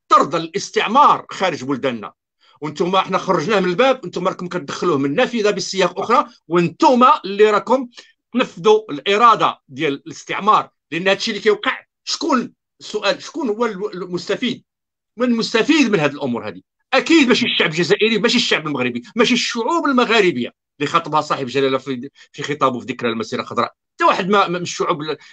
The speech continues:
المغاربيه ما مستفد. اللي مستافده هما اعداء الامه،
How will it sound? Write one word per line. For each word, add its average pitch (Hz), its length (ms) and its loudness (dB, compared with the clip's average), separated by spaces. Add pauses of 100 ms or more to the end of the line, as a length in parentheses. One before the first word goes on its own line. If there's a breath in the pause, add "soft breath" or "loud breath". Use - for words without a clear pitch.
(120 loud breath)
المغاربيه 160 500 2
ما 196 100 -2
مستفد. 170 420 -2 (260)
اللي 220 140 0
مستافده 247 600 0 (280 soft breath)
هما 202 240 0
اعداء 139 540 0
الامه، 139 420 -2